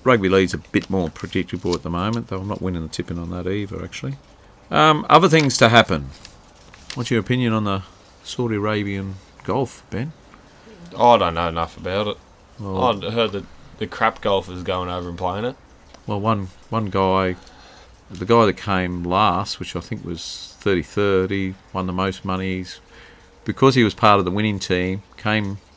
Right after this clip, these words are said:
Speaker 1: fifty-third, had won some warm-up tournament they had the week before. He's won actually four times the amount of money he's won in the, since he's been on the P G A Tour since two thousand fifteen or something.
Speaker 2: Why didn't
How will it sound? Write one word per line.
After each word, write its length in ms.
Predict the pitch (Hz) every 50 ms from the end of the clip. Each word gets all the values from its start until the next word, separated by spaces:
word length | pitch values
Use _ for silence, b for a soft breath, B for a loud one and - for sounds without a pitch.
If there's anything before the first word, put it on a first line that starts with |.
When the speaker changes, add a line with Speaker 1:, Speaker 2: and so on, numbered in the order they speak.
| _ - -
Speaker 1:
fifty-third, 720 | - - 104 98 - - 92 - - 87 87 87 90 95 - - b b b b b b b b b _
had 200 | - - 95 98 92 90
won 240 | 98 104 107 107 98
some 420 | - - 110 101 98 95 92 92
warm-up 400 | 92 92 92 98 101 101 95 -
tournament 320 | - - 98 92 90 90 87
they 60 | 90
had 100 | 98 87
the 60 | 90
week 200 | 90 95 95 87
before. 240 | - - - 101 98
He's 120 | 92 90 -
won 160 | 101 101 101
actually 380 | 98 92 - - 95 92 90 - b b b b b b b b b b b b b b _ -
four 360 | - - - 113 110 107 101
times 440 | - - - 98 95 95 92 90 -
the 60 | 98
amount 240 | 95 92 95 92 92
of 60 | 90
money 280 | 90 92 95 95 92 92
he's 160 | 92 - -
won 180 | 92 92 92
in 140 | 92 92 92
the, 100 | 90 87 87 - - - -
since 240 | - - 98 92 -
he's 100 | - -
been 200 | - 92 90 90
on 80 | 90
the 180 | 87 87 85 90 - -
P 160 | - 98 95
G 120 | 90 92 87
A 160 | 90 95 92
Tour 340 | - - - 90 87 87 87 - B B B B B B B B B B B
since 340 | - - - 98 92 - -
two 180 | - - - 92
thousand 380 | - - 95 92 90 92 90 87
fifteen 480 | - - 92 - - - 95 107 113 110
or 60 | 98
something. 260 | - - - - - -
Speaker 2:
Why 160 | 101 117 123 117
didn't 200 | 110 117 120